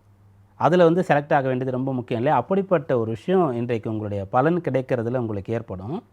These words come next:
அதை சக்ஸஸ்ஃபுல்லா நீங்க கம்ப்ளீட் பண்ணி நல்ல பலனை அடைவீங்க. ஆனா அப்படி ஒண்ணு இருக்கே நினைச்சு நீங்க பயப்பட வேண்டிய, கவலைப்பட வேண்டிய அவசியம் இல்லை. மூல நட்சத்திர அன்பர்களுக்கு மிகச்சிறந்த ஆதாய பலன் இந்த நாள்ல ஏற்பட போகிறது.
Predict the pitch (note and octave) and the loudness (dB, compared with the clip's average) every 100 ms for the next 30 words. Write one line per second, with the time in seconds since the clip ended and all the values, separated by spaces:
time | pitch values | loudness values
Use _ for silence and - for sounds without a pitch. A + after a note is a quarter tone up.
0 | _ _ _ _ A2+ A#2 A2 G#2+ G2+ C3 | _ _ _ _ 0 2 2 0 -2 -4
1 | B2+ E3+ F3 F#3 G3 D#3 A#2+ G#2 G2+ C#3 | 0 -2 2 4 4 2 0 -2 -4 -2
2 | E3 E3 - C#3 F#3 G#3 C#3+ D3 A#2 G#2 | -2 -4 -2 -2 -2 -2 -2 -2 -4 -6
3 | E3+ G#2 F2+ D#2+ D#2 - _ _ _ _ | -8 -10 -14 -16 -18 -20 _ _ _ _
4 | _ _ D3 F3 D#3 D3 C#3 C3+ F3 G#3+ | _ _ 4 6 6 4 4 4 2 6
5 | A3+ A#3 F#3 E3 G#3 F3 A2+ A#2+ C#3 C#3+ | 6 6 4 0 0 0 0 -2 -2 -2
6 | A#2 A2 A2 F#3+ D3+ C3 A#2+ A2 G2 F#2+ | -4 -4 -6 -8 -6 -6 -6 -8 -8 -10
7 | F2 F#2+ - C#3+ A3 _ _ _ - G2+ | -12 -14 -12 -10 -10 _ _ _ -10 -10
8 | E2+ D#2+ D2+ A2 D3+ F3+ D3+ D3+ B2+ B2 | -10 -14 -16 -2 2 2 2 -2 -2 -2
9 | B2 A#2+ A#2+ A#2+ F3+ B3 - _ _ _ | -2 -4 -4 -4 -2 -2 -4 _ _ _
10 | B2+ C3+ D3+ E3 F3 G3 E3+ D3+ D#3+ D3+ | -2 0 2 2 2 2 2 2 2 2
11 | B2+ B2+ C#3+ A#2+ A2 A#2+ C3+ B2 B2+ A2 | 0 -2 -2 -4 -4 -4 -2 -4 -6 -8
12 | A2 G2+ G#2 G2 D3+ | -8 -8 -8 -6 -6